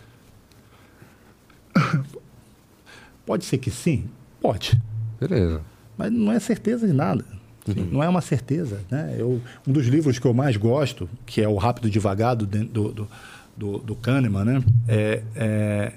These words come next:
Speaker 1: ele, ele fala muito sobre como questões que todo mundo acha que são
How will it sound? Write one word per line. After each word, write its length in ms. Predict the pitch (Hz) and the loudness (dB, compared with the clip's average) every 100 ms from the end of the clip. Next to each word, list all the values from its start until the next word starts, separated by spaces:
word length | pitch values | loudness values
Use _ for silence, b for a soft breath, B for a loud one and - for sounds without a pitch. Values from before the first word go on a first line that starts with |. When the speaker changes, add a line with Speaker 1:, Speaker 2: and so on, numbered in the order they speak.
| - | -4
Speaker 1:
ele, 1160 | 120 120 123 123 120 113 113 110 107 104 101 - - - | 0 2 2 2 2 2 2 2 2 0 -2 -6 -12 -6
ele 180 | 120 120 | -2 0
fala 360 | 113 120 123 120 | 0 0 2 2
muito 420 | 104 143 131 98 | 2 2 -2 -6
sobre 560 | - - - 120 120 123 | -10 -6 -2 0 2 0
como 560 | 123 139 147 165 175 170 B B - | 0 0 2 2 0 -4 B B -4
questões 460 | 156 135 - 117 113 | 0 0 2 0 0
que 80 | - | 0
todo 200 | 165 156 | 2 4
mundo 260 | 151 123 | 2 2
acha 160 | 117 - | 0 -4
que 80 | - | -2
são 160 | 123 | -2